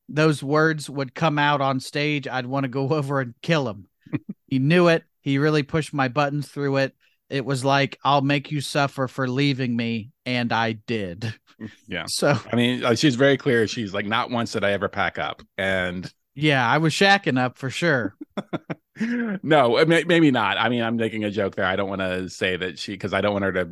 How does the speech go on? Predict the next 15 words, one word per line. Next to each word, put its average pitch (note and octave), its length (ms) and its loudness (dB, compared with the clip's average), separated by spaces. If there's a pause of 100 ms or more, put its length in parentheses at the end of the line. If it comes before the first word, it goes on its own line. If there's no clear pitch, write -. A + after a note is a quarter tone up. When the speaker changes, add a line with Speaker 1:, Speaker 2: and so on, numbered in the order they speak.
(140)
Speaker 2:
come G2+ 160 -2
over F#2 140 0
and F2+ 120 -2
punch F2+ 220 -4
me G#2 60 -6
in E2+ 80 -8
the D#2+ 80 -8
face, - 420 -8
uh, F2 240 0
when E2+ 120 -6
she G2 100 -10
hears F2+ 180 -4
this F2 120 -12
podcast. D#2+ 520 -4 (320)
Speaker 1:
<laughs> - 440 -2